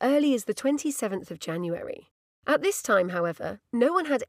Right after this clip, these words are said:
any idea how decisively it would change our lives. It was not until the following weeks that the full extent of the crisis became apparent. On the eleventh of March twenty twenty, the World Health Organization, W H O,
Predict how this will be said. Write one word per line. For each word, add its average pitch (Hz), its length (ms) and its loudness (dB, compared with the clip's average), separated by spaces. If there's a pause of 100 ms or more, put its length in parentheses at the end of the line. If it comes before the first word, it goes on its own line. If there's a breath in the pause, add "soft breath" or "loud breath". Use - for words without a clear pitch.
any 330 260 4
idea 208 480 4
how 277 200 -2
decisively 277 840 -4
it 226 140 -6
would 226 100 -6
change 294 480 -2
our 185 200 -2
lives. - 680 -8 (600)
It 277 160 2
was 294 120 0
not 349 200 0
until 330 320 2
the 233 100 4
following 311 460 -2
weeks 185 380 -2
that 240 160 0
the 247 80 2
full 320 240 -6
extent 254 400 2
of 196 100 -8
the 202 80 -4
crisis 294 500 -6
became 285 380 -6
apparent. 180 720 -6 (520)
On 226 120 2
the 233 120 4
eleventh 262 400 0
of 262 120 -4
March 202 340 2
twenty 190 320 -6
twenty, - 560 -8 (280)
the 220 140 2
World 302 300 6
Health 247 280 2
Organization, 170 1000 -2
W 262 360 0
H 180 300 -2
O, - 200 -4